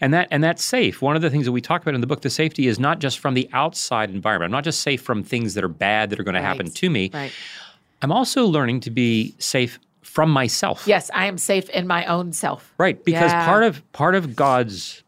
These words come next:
Speaker 1: love is as much about his no as is his yes.
Speaker 2: Yes.
Speaker 1: And so the two-year-old who
Speaker 2: Yes.
Speaker 1: has the impulse to do all kinds
Speaker 2: Right.
Speaker 1: of things at some point will need to be trained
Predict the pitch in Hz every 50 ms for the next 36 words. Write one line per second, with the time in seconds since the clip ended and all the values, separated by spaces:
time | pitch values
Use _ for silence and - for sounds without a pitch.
0 | _ _ _ - 180 170 110 104 110 104 87 78 87 117 143 131 110 90 107 104
1 | 87 92 104 107 113 - 131 117 104 95 80 104 92 80 87 87 85 90 90 95
2 | 110 104 87 78 85 95 - - 101 92 104 101 90 - - 101 90 82 82 80
3 | 90 85 78 85 - 131 135 131 135 131 131 - - - - - - 143 135 -
4 | - 151 139 135 123 117 117 117 - - 233 254 240 120 95 90 95 117 113 120
5 | 127 113 120 135 123 110 120 120 151 202 214 - - 104 85 92 - - - 107
6 | 104 113 117 120 120 123 123 - - 170 190 214 220 - - - - 95 95 92
7 | - - - 120 117 110 - 113 110 104 - - 110 104 110 113 98 98 104 101
8 | - - - 104 92 92 95 95 95 92